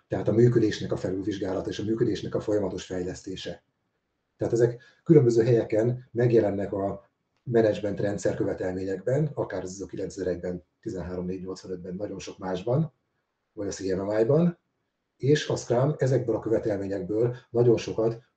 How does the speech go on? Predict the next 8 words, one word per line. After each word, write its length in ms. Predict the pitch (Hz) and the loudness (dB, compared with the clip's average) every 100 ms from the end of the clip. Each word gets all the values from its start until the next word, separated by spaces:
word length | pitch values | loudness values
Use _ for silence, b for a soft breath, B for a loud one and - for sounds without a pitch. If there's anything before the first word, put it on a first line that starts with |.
| _ _ _ _ | _ _ _ _
többé-kevésbé 640 | 135 113 90 110 101 107 | 4 4 0 -2 -2 -2
automatikusan 600 | 113 101 98 - - 110 | -2 -4 -6 -8 -8 -2
teljesít, 480 | 131 98 85 85 - | 0 0 -4 -10 -12
hiszen 300 | - 123 120 | -6 -2 0
benne 260 | 123 107 | 2 0
van 100 | 110 | -2
az 80 | 113 | -2
alapfolyamatban. 800 | 117 92 - 92 82 82 85 - | -2 -4 -6 -6 -6 -10 -14 -16